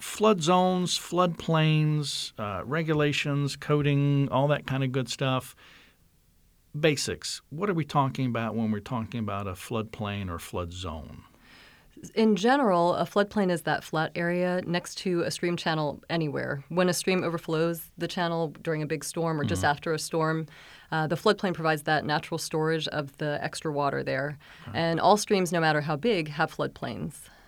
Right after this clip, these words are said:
Speaker 1: Oh.
Speaker 2: And then specifically for code in Fairfax County, when you wanna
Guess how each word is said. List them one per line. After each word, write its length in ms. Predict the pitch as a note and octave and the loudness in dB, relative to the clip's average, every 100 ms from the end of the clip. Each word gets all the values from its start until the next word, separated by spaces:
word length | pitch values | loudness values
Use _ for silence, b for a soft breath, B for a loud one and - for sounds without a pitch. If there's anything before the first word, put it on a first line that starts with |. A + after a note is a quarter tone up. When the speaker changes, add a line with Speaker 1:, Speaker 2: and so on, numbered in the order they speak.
| - | -6
Speaker 1:
Oh. 60 | G4 | 0
Speaker 2:
And 140 | F3+ | 2
then 160 | F#3 F3+ | 4 2
specifically 560 | - G3 A3+ G3 G3 E3+ | 0 -2 0 0 -2 -4
for 180 | D3 | -6
code 600 | - - D#4 G#3+ D#3+ F3+ G3+ b b b | -8 -4 -2 0 0 -4 -8 b b b
in 100 | E3+ | -2
Fairfax 440 | E3+ D#3+ D3+ - | -2 -2 -2 -4
County, 480 | - G#3+ G#3 C#3+ E3 B B B B B B | -4 -2 0 -2 -4 B B B B B B
when 260 | E3+ F#3 F#3 | 2 4 6
you 120 | F3+ | 6
wanna 320 | F3+ F3+ E3 | 4 4 2